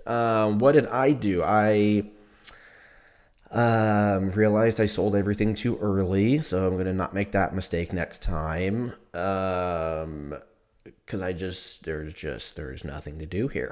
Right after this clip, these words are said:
<laughs> I just, I can't, I literally just go out until I have to go to bed. I'm like, "All right, time to go to bed." 'Cause I just, I fucking stay at home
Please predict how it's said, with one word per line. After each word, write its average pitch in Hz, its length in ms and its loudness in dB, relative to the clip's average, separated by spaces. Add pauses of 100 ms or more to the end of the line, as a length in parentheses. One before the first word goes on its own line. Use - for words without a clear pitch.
(120)
<laughs> - 140 10
I 123 100 6
just, - 280 0
I 117 120 10
can't, - 440 6 (760)
I 107 100 0
literally 120 380 4
just 104 200 0
go 101 240 8
out 85 300 4
until 92 280 2
I 87 40 4
have 87 160 0
to 87 60 -6
go 90 120 0
to 85 80 -2
bed. 78 260 0
I'm 76 100 -6
like, 98 120 0
"All 156 60 8
right, 160 200 8 (400)
time 98 140 2
to 110 60 0
go 113 80 2
to 110 80 2
bed." 95 320 4 (320)
'Cause 90 140 -6
I 92 120 0
just, 85 220 -4
I 98 60 0
fucking 101 340 0
stay 98 240 2
at 90 100 2
home 117 480 0